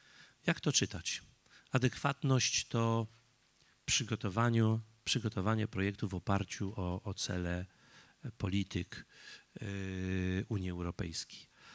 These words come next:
Mm, ja to tłumaczę w ten sposób. Unia Europejska opracowała kilka, może kilkanaście ważnych dokumentów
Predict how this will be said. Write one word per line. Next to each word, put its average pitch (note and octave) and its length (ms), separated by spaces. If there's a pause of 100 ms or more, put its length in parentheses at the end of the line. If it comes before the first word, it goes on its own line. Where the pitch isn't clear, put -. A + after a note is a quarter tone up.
(260)
Mm, G2 420 (260)
ja A#2+ 280
to F3+ 160
tłumaczę C3+ 520
w - 40
ten F#2+ 180
sposób. - 560 (1080)
Unia F3 160
Europejska C3 840 (1800)
opracowała A2+ 920 (200)
kilka, G#2+ 520
może F#2 240
kilkanaście G2+ 640
ważnych G2+ 380
dokumentów F#2 800